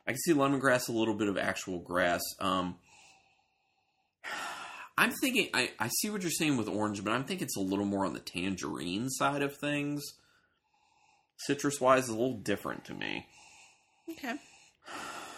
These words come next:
Speaker 1: And it's got this sweetness to it.
Speaker 2: Yeah, there's a sweetness there.
Speaker 1: Like a little, little, like, slightly resiny smelling sweetness. Um, I mean, it doesn't smell bad. It's just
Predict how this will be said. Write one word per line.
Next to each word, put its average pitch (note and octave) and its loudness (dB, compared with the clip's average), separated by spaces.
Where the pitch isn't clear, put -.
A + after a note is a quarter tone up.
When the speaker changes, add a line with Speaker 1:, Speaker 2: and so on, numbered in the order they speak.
Speaker 1:
And A#2 -2
it's B2 0
got E3+ 2
this D3 4
sweetness G2 -4
to - -4
it. - -4
Speaker 2:
Yeah, C#4 -2
there's C4+ -8
a - -16
sweetness - -14
there. G3+ -10
Speaker 1:
Like G#2 -4
a - 0
little, G#2 2
little, C#3+ 6
like, G2+ 4
slightly G#2+ 4
resiny F#2 0
smelling E2 -6
sweetness. - -6
Um, E2+ -4
I - -20
mean, F3+ 4
it G3+ 2
doesn't B3 4
smell D3 4
bad. G#2+ 6
It's G2+ -2
just F#2+ -2